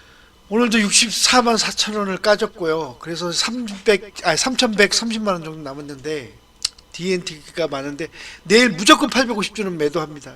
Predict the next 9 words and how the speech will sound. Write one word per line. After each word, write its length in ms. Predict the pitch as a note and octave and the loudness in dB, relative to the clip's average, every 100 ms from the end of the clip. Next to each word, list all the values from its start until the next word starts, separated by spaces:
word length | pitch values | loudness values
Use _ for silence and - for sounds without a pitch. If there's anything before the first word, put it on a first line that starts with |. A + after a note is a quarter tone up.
| C#3 | -18
예, 140 | A#2+ A#2+ | -20 -18
그리고 280 | C#3+ C3+ B2+ - - - - - - - | -18 -18 -20 -20 -20 -20 -20 -20 -18 -4
이, 200 | G#3 B3+ - - - F#3+ F3+ - - F3 | -4 -4 -10 -20 -20 -16 -10 -10 -8 4
많이 240 | G3 A3 A#3 | 8 8 6
폭등하면, 760 | A3+ - D4 B3+ A#3+ A3 F#3 - | -4 2 4 4 4 0 -4 -8
아니, 80 | - | -10
폭등이 480 | G3 - D4+ C4 G3 | -12 -10 -8 -6 -6
하겠어, 440 | - - C#4+ B3 | -8 -6 -4 -4
이 200 | D#3+ | -8